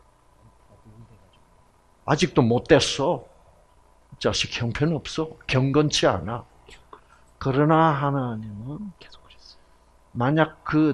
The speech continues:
내가 경건치도 아-, 아직도 않는데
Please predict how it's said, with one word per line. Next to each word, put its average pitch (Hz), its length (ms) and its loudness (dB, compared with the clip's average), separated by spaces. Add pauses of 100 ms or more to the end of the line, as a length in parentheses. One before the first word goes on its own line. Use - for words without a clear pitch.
내가 151 380 4
경건치도 143 840 0
아-, - 180 -8
아직도 139 380 0
않는데 135 680 0